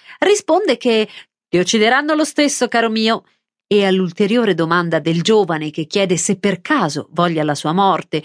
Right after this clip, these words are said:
e anzi lo abbia ricevuto proprio per quello, afferma: "Voglio la morte di tutti, caro,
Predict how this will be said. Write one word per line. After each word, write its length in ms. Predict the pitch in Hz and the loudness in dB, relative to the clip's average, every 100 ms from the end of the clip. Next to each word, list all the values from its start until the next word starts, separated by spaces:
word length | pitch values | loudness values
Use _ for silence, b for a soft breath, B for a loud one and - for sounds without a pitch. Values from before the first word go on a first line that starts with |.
| B B | B B
e 140 | 190 | 0
anzi 300 | 226 226 196 | 2 0 -2
lo 120 | 180 | 2
abbia 220 | 180 180 190 | 2 2 0
ricevuto 560 | 190 202 190 240 190 | 0 0 0 0 0
proprio 260 | 156 202 240 | -2 0 0
per 160 | 381 | 0
quello, 300 | 392 190 247 | 0 0 2
afferma: 600 | 180 - 214 190 196 185 175 _ _ _ _ _ _ | 0 0 -2 0 0 0 -2 _ _ _ _ _ _
"Voglio 260 | 202 233 220 | -2 2 2
la 80 | 214 | 2
morte 320 | 208 190 185 | 0 -2 -4
di 100 | 160 | -6
tutti, 360 | 156 147 - | -6 -8 -8
caro, 420 | 151 156 156 160 | -6 -4 -4 -6